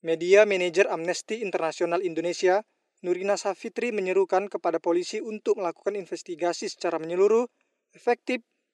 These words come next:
dan independen terhadap dugaan penganiayaan yang menyebabkan Riko tewas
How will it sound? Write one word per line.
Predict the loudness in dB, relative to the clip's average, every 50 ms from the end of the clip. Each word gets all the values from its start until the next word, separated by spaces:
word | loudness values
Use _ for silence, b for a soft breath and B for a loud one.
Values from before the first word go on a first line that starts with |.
| _ _ 2
dan | 2 2 4
independen | 0 0 0 2 2 0 0 2 2 0 0 -2 -6 _ _ _ _ _ _
terhadap | _ -10 -4 -2 0 4 4 4 4 4
dugaan | 2 4 4 4 6 4 2 0
penganiayaan | -2 -2 -2 0 -2 0 0 0 2 2 2 0 0 -2 -2 -4
yang | -4 -4 -4
menyebabkan | -4 -2 0 0 -2 0 _ 0 0 0 0
Riko | -6 -4 -2 -2 0
tewas | 2 4 6 6 4 4